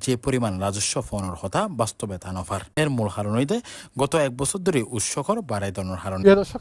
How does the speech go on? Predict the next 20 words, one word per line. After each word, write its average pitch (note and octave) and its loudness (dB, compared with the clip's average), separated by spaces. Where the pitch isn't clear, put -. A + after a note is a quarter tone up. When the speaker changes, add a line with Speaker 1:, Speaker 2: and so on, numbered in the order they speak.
Speaker 2:
আমরা G3+ 4
এখন G3+ 0
উগ্র E3 0
রাস্তার - -4
মধ্যে C3+ -4
দিয়ে C3+ 0
আছি। - -16
রাস্তার E3+ 0
দুই D#3+ 2
পারে D#3+ 4
কিন্তু F3+ -4
প্রচুর A#3 0
পরিমাণ F#3 2
জায়গা A2+ 0
আছে, G#2+ -12
কিন্তু D#3 0
ইউথ B3 4
একখান F3+ -2
হতা C#3 -2
আছে। G#2 -8